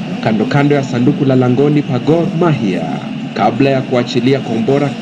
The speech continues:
kali lililomwacha mlinda lango wa Kogalo, Peter Odhiambo, akiidaka hewa tupu mkononi badala ya mpira. Matokeo yake ni kwamba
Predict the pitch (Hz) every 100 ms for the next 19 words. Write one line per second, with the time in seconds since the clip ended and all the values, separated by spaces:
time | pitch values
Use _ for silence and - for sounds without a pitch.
0 | - 220 208 110 90 85 - - - -
1 | - 98 92 92 85 98 131 131 139 139
2 | 139 135 127 139 143 139 131 - 208 151
3 | 120 98 87 - - - - - 123 127
4 | 170 143 165 156 165 110 95 80 - -
5 | - - 85 - 98 92 - 135 - 151
6 | 131 151 147 - 190 - 165 156 185 190
7 | 143 101 90 - - - - 98 117 147
8 | 160 151 160 110 92 85 76 - - -
9 | - - - - - - 113 117 - 104
10 | 127 143 156 147 135 196 143 107 92 -